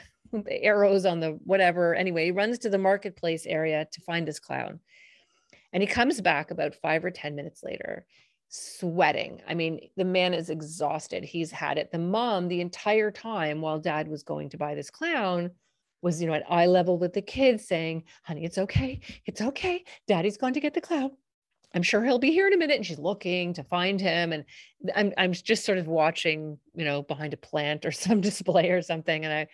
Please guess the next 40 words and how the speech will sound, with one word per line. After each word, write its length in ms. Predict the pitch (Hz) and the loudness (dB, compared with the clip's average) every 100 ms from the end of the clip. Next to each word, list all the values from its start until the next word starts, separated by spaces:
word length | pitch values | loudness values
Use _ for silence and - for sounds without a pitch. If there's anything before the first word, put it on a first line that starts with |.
| - - | -16 -2
I 60 | 196 | 2
watch 440 | 202 202 196 196 | 4 6 4 2
this 200 | 202 190 | 0 0
unfold. 480 | 175 165 160 151 156 | -2 -2 -2 -2 2
Dad 280 | 190 240 214 | 2 0 -2
comes 260 | 208 202 | -6 -8
back, 420 | - 165 160 165 _ _ _ _ _ | -6 -4 -4 -6 _ _ _ _ _
hands 420 | - 220 240 302 294 | -6 0 2 2 0
the 100 | 269 | -4
kid 360 | - 190 175 | -2 -2 -2
the 60 | 175 | -8
clown. 580 | - 147 143 - 185 185 _ _ _ _ _ - | -12 -12 -12 -14 -16 -18 _ _ _ _ _ -14
The 60 | |
commi-, 380 | - 202 202 208 | -6 2 4 4
the 120 | 190 | 0
kid 160 | 190 240 | -2 0
immediately 600 | 190 196 247 247 170 151 | 0 0 0 0 -2 -4
calms 360 | - - - - | -12 -18 -16 -16
down, 340 | - - - - _ _ - | -18 -18 -20 -20 _ _ 0
wipes 320 | 202 220 - | 2 2 -2
the 100 | 190 | -8
sweat 380 | 175 180 175 147 | -6 0 0 0
off 220 | 139 139 | -4 -4
his 140 | 151 - | -8 -8
brow. 800 | - 233 214 196 185 180 185 - _ _ _ _ _ | 2 6 6 6 6 4 0 -6 _ _ _ _ _
The 140 | 156 160 | -8 -4
mom 300 | 170 180 180 | -2 0 0
and 80 | 175 | -2
him 160 | 170 | -4
are 60 | 156 | -6
kind 200 | - 151 | -6 -6
of 80 | 180 | 0
looking 300 | 214 214 196 | 0 0 -2
at 60 | |
each 160 | 190 185 | -2 -4
other 200 | 170 160 | -4 -4
and 80 | 156 | -4
off 280 | 143 139 | -6 -6
they 120 | - - | -8 -8
go. 300 | - - | -8 -10